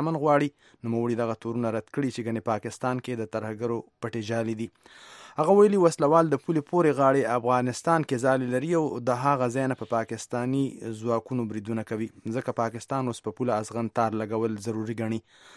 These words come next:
هغه زیاته کړه، افغانستان ته یې ویلي، که په پاکستان کې ورته د ترهګرو ځالې معلومې وي، دوی ته دې په ګوته کړي، په ضد به یې ګامونه پورته کړي. خو نه په پاکستان کې وسلوال ځالې لري او نه د پاکستان خاوره د افغانستان په ضد کاریږي.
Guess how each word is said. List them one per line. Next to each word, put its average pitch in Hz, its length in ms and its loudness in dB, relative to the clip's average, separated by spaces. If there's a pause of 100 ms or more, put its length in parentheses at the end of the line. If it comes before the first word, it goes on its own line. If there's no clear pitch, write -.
(200)
هغه 107 180 -8
زیاته 113 280 -2
کړه، 135 160 2
افغانستان 143 600 2
ته 143 100 4
یې 139 120 4
ویلي، 170 280 4 (340)
که 143 120 -6
په 139 140 -2
پاکستان 131 440 2
کې 147 140 2
ورته 131 220 2 (100)
د 110 120 -6
ترهګرو 117 400 -2 (340)
ځالې 127 340 2
معلومې 139 400 2
وي، 151 100 0 (320)
دوی 131 160 0
ته 120 120 -2
دې 113 160 -6
په 110 100 2
ګوته 135 280 -4
کړي، 123 160 -4 (140)
په 113 200 -4
ضد 110 180 -4
به 113 120 0
یې 110 140 -2
ګامونه 113 380 0
پورته 110 320 -6
کړي. 117 140 -6 (580)
خو 123 120 0 (260)
نه 123 100 -4
په 113 160 -6
پاکستان 113 500 -4
کې 110 140 -2
وسلوال 113 480 -2
ځالې 147 220 2 (100)
لري 156 180 -4 (120)
او 127 120 4
نه 123 320 0
د 107 160 -8
پاکستان 110 540 -6
خاوره 147 260 4
د - 480 -8
افغانستان 110 640 -4
په 107 160 -4
ضد 110 200 -8
کاریږي. 110 400 -4